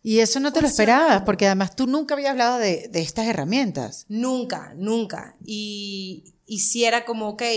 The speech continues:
Speaker 2: yo no me... Yo no me sentía apta para hablar de esto. Yo decía,
Speaker 1: Ujú.
Speaker 2: ¿Quién soy yo para decir, "Sigue ma-, sí,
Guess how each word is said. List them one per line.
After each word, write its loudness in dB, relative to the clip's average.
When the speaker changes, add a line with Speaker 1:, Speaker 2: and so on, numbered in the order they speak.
Speaker 2:
yo -4
no -4
me... -8
Yo -2
no -2
me 0
sentía -6
apta -2
para -2
hablar -4
de -10
esto. -8
Yo -8
decía, -2
Speaker 1:
Ujú. -6
Speaker 2:
¿Quién -2
soy 0
yo 2
para 0
decir, -6
"Sigue 0
ma-, -6
sí, -2